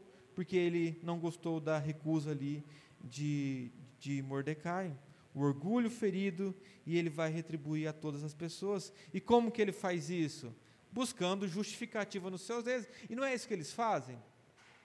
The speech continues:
Quando um governo quer justificar os seus atos cruéis, busca justificativa em Deus. Pode ver as guerras santas que aconteceram, muitas vezes motivadas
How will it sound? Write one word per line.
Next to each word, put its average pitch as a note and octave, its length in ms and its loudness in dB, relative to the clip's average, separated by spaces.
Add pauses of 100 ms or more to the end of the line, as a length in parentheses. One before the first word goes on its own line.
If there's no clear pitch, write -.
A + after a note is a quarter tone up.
(540)
Quando F3 220 -2
um E3+ 80 -2
governo E3 480 2
quer D#3+ 220 0
justificar D#3 540 -4
os D3 80 -6
seus C#3+ 200 -4
atos C#3 200 -2
cruéis, D#3+ 500 -4 (300)
busca G#3+ 280 0
justificativa F3+ 720 -4
em D3+ 60 -4
Deus. E3+ 520 -4 (720)
Pode D3 220 -6
ver G#3 100 0
as F#3 140 -2
guerras E3 340 0
santas F3+ 720 -6 (240)
que - 80 -4
aconteceram, C#3 540 -2
muitas G3+ 320 0
vezes G3 200 2
motivadas F#3 1080 0